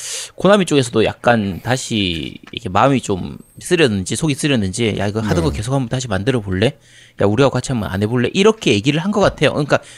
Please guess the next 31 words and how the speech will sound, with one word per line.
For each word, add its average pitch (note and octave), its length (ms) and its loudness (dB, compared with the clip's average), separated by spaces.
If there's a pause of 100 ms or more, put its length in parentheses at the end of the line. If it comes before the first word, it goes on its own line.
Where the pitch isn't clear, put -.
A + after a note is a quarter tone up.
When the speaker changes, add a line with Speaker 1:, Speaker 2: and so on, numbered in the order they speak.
(220)
Speaker 1:
물론 C#3+ 360 4
이거 C3+ 160 2
루머니까 B2 600 2 (280)
Speaker 2:
네. F#2+ 240 -2
Speaker 1:
아직 A2 300 0 (120)
뭐 G2+ 300 2
그런 A2+ 200 2
얘기는 A#2 200 4
아니지만 G2 420 2
어쨌든 F#3 540 4 (800)
외주 D3+ 400 6
제작 F3 340 4
형태로 D3+ 480 6 (220)
지금 D#3+ 220 4
어차피 A3+ 240 2
코지마 A#3+ 520 4
같은 F3+ 140 4
경우에는 D3+ 240 4
코지마 G#3+ 220 4 (200)
프로덕션 F3 380 4
지금 F3 320 2 (560)
데스 A3 200 2
스트랜딩이 G3+ 360 4
그래도 E3 280 6
어느 G#3+ 120 6
정도 B2+ 400 6
성공을 F#3+ 360 4
한 A3+ 120 4
상태이기 D3+ 320 2
때문에 G2+ 420 2
Speaker 2:
그렇죠. A2 400 2